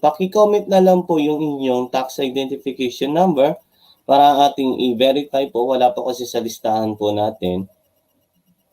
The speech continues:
yung inyong tax identification number. Okay? Second, second na ating i-verify ay si Igor Nesman. Si Igor Nesman ay may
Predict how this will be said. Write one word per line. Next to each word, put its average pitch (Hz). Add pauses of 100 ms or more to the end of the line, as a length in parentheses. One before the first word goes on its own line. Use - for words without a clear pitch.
(160)
yung 113
inyong 110
tax 95
identification 90
number. 82 (200)
Okay? 147 (440)
Second, 185 (1160)
second 139
na 123
ating 120
i-verify 113
ay 117
si 123 (720)
Igor 143 (120)
Nesman. 113 (240)
Si 131
Igor 151
Nesman 156
ay 120
may 120